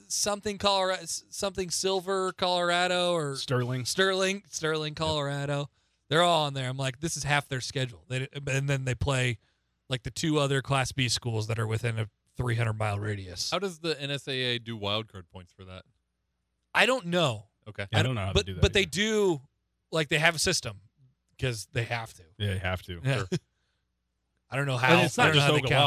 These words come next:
Speaker 2: Ogallala. I mean, a-, any, any team in the Panhandle
Speaker 1: Yes.
Speaker 2: is playing, generally is playing at least one Wyoming or one Colorado school.
Speaker 1: There's some South Dakota on there, I think,
Speaker 2: Yeah.
Speaker 1: too.
Speaker 2: Yeah.
Speaker 3: Yeah,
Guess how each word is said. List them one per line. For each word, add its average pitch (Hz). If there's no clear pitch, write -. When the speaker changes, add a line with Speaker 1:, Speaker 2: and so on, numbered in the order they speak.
Speaker 2:
Ogallala. 113
I 120
mean, 135
a-, 180
any, 185
any 175
team 143
in 120
the 104
Panhandle 107
Speaker 1:
Yes. 104
Speaker 2:
is 123
playing, 110
generally 104
is 90
playing 98
at 113
least 110
one 113
Wyoming 107
or 101
one 104
Colorado 90
school. 92
Speaker 1:
There's 160
some 208
South 147
Dakota 160
on 101
there, 104
I -
think, 107
Speaker 2:
Yeah. 135
Speaker 1:
too. 165
Speaker 2:
Yeah. 117
Speaker 3:
Yeah, 151